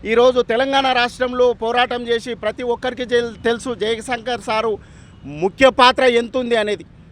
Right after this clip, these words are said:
కానీ ఎంత దుర్లభము, ఈ మహబూబ్ నగర్ జిల్లా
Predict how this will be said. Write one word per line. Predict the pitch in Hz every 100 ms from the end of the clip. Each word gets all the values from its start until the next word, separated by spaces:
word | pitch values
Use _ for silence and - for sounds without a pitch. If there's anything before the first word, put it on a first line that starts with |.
| - - - - - - - -
కానీ | 156 190 190 185 - - - - -
ఎంత | 156 214 240 269 247
దుర్లభము, | 180 220 247 247 226
ఈ | 220 202 214
మహబూబ్ | 180 185 233 240
నగర్ | 240 220
జిల్లా | 160 180 226 226 226